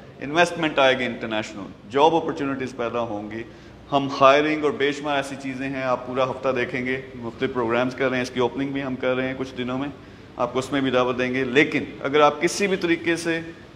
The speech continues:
कोई business start करना चाहते हो, investment करना चाहते हो, हमारे साथ मिलके काम करना चाहते हो, ऊपर एक number होगा, उस पे आप call करें। अ, आप मेरे साथ direct meeting, अ, set कर सकते हैं, या आप हमारे opening का प्रोग्राम है, उसमें आके हमारे साथ बातचीत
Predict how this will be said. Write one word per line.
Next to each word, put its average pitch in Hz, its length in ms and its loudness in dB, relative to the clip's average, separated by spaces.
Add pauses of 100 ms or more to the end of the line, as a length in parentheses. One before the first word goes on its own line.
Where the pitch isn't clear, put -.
कोई 139 100 -4
business 131 300 -2
start 139 560 2
करना 147 220 0
चाहते 139 320 0
हो, 143 160 0
investment 131 460 -4
करना 135 260 -2
चाहते 135 300 -2
हो, 139 100 0
हमारे 127 160 2
साथ 127 200 4
मिलके 147 300 0
काम 139 240 2
करना 131 220 -4
चाहते 127 280 -2
हो, 139 120 -2 (460)
ऊपर 147 200 4
एक 135 100 6
number 135 280 2
होगा, 147 400 4 (240)
उस 135 140 -4
पे 135 260 -2
आप 123 280 2
call 131 220 2
करें। 147 360 -2 (520)
अ, 120 280 6
आप 135 120 8
मेरे 127 180 -2
साथ 135 160 -2
direct 127 340 0
meeting, 135 420 -6
अ, - 40 -10 (720)
set 135 220 0
कर 143 120 0
सकते 143 300 -6
हैं, 147 160 -2
या 131 160 2
आप 131 220 4
हमारे 127 280 0
opening 131 300 0
का 135 80 0
प्रोग्राम 123 400 0
है, 123 60 -2
उसमें 127 240 -4
आके 120 320 0
हमारे 120 220 -2
साथ 120 160 0
बातचीत 110 340 0